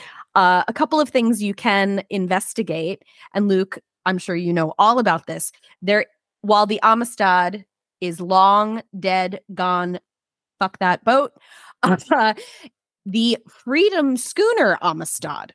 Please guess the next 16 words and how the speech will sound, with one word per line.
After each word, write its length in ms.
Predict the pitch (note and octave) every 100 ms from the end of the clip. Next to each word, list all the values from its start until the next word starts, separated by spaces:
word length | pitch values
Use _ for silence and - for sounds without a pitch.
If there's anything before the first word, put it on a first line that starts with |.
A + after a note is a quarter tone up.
| -
which 160 | G3
is 120 | G#3 F#3+
a 80 |
ship 460 | G3 - - D#4+ - - -
replica, 800 | F3 A#3 - G3 - - - - _ _
was 120 | F3+ -
created 360 | G#3+ F#3 F3+
in 240 | - F3 E3+
two 260 | - C#4 C#4+
thousand 640 | A#3 F3 E3+ E3 E3 E3+ -
and 220 | F#3 F3
launched 420 | E3+ E3+ F#3+ - -
out 140 | F3
of 80 | F3
Mystic, 540 | F#3+ F#3 F#3 - B3 -
Connecticut, 600 | D4+ E3+ D#3 C#3+ D#3